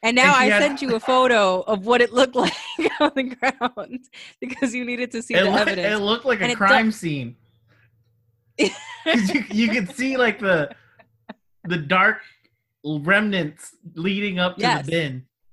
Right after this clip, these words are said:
Speaker 1: It's remnants only. I didn't clean it up. Don't worry, guys. I went home. I clocked out, so I have no idea what happened to that poop. But I came to work today, and the
Speaker 2: And it
Speaker 1: poop
Speaker 2: was
Speaker 1: was,
Speaker 2: gone. <laughs>
Speaker 1: it was
Speaker 2: Yeah.
Speaker 1: just poop remnants.
Speaker 2: The poop
Speaker 1: Yeah, it
Speaker 2: fairy
Speaker 1: was
Speaker 2: took
Speaker 1: gone.
Speaker 2: it away.
Speaker 1: <laughs> It's so fucking gross.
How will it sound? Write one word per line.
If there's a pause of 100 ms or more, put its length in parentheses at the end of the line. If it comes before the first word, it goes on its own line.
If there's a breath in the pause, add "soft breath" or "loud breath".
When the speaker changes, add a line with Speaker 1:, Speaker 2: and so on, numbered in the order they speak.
(240)
Speaker 1:
It's
remnants
only.
I
didn't
clean
it
up.
Don't
worry,
guys.
I
went
home.
I
clocked
out,
so
I
have
no
idea
what
happened
to
that
poop. (140)
But
I
came
to
work
today,
and
the
Speaker 2:
And
it
Speaker 1:
poop
Speaker 2:
was
Speaker 1:
was,
Speaker 2:
gone.
<laughs>
Speaker 1:
it
was
Speaker 2:
Yeah.
Speaker 1:
just
poop
remnants.
Speaker 2:
The
poop
Speaker 1:
Yeah,
it
Speaker 2:
fairy
Speaker 1:
was
Speaker 2:
took
Speaker 1:
gone.
Speaker 2:
it (300)
away.
Speaker 1:
<laughs> (340)
It's
so (180)
fucking
gross.